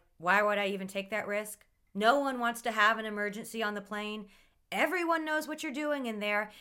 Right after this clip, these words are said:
It's like the walk of shame having to go back to your seat. So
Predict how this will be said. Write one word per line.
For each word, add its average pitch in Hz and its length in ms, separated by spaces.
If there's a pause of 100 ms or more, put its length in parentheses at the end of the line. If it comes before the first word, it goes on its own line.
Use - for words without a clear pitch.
It's 254 140
like 320 180
the 285 80
walk 254 320
of 285 100
shame 226 500
having 214 300
to 202 60
go 202 200
back 196 220
to 190 100
your 175 100
seat. 180 400
So 175 260